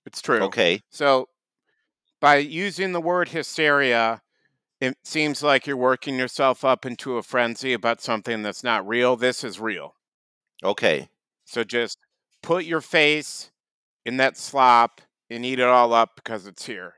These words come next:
Speaker 1: You can't go home 'cause it's
Speaker 2: Okay.
Speaker 1: a hundred and six. So it's
Speaker 2: Okay.
Speaker 1: real. It's real. Now you have a choice to make. For the short term, at least.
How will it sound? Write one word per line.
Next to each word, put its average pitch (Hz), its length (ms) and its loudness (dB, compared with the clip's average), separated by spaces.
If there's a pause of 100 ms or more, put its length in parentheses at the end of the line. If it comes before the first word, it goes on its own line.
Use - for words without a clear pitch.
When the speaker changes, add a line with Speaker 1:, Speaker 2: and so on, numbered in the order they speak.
Speaker 1:
You 110 100 -20
can't 117 300 -4
go 113 140 -2
home 92 300 -10 (840)
'cause 104 160 -4
it's 104 160 -10
Speaker 2:
Okay. 107 60 -6
Speaker 1:
a - 20 -4
hundred 98 260 2
and 95 100 -10
six. - 440 -14 (840)
So 92 260 2
it's 71 140 -2
Speaker 2:
Okay. 147 40 -6
Speaker 1:
real. 110 320 0 (400)
It's - 80 -14
real. 107 300 -2 (1700)
Now 165 240 8
you 202 120 6
have 190 120 2
a 160 40 -6
choice 214 380 -2
to - 80 -6
make. 101 380 -6 (1040)
For 151 140 2
the 123 120 2
short 165 300 0
term, 110 280 -2
at 101 100 0
least. 95 460 -6